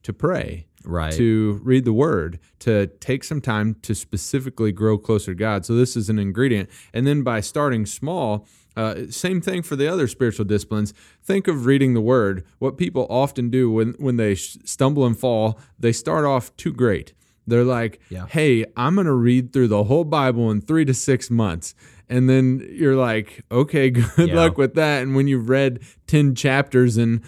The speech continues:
Speaker 1: Leviticus this week, eh, or this day, because it takes a lot to get through the Bible that quick,
Speaker 2: Right.
Speaker 1: you burn out.
Speaker 2: Right.
Speaker 1: And so instead, instead of just taking on the Herculean, taking on these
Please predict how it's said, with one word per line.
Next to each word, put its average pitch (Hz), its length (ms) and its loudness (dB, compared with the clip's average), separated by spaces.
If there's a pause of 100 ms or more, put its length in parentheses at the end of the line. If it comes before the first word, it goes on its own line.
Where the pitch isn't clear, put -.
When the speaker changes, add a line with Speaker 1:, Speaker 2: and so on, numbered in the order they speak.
(120)
Speaker 1:
Leviticus 113 760 2
this 110 320 0
week, 117 320 2
eh, 123 140 -4
or 123 200 2
this 117 240 4
day, 104 520 0 (260)
because 110 320 0
it 104 140 -4
takes 120 240 -4
a 110 60 -2
lot 101 340 -6
to 120 80 -6
get 113 180 -6
through 127 120 0
the 107 100 0
Bible 104 300 -2
that 101 220 -6
quick, 151 280 -4 (180)
Speaker 2:
Right. 85 320 -6
Speaker 1:
you 143 80 0
burn 165 280 0
out. 156 300 -4 (200)
Speaker 2:
Right. - 240 -8
Speaker 1:
And 139 120 2
so 143 340 2
instead, 143 680 0 (460)
instead 180 380 2
of 151 180 0
just 117 340 0
taking 143 360 -2
on 120 160 0
the 104 60 2
Herculean, 107 840 0
taking 127 340 -2
on 120 160 0
these 107 260 0